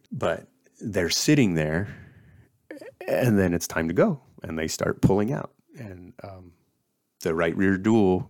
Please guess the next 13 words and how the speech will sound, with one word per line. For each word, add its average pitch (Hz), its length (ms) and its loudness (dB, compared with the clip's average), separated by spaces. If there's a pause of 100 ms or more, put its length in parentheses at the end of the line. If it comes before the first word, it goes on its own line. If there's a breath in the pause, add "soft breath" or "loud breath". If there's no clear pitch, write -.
(100)
gets - 220 -2
in 87 80 2
that 87 180 -2
soft - 300 -2
shoulder, 92 540 0 (180)
and 95 140 -18 (180)
all 202 100 4
they're 214 120 6
doing, 226 180 4
they're 185 80 6
just 226 260 4
pulling 233 520 4
out 196 360 -4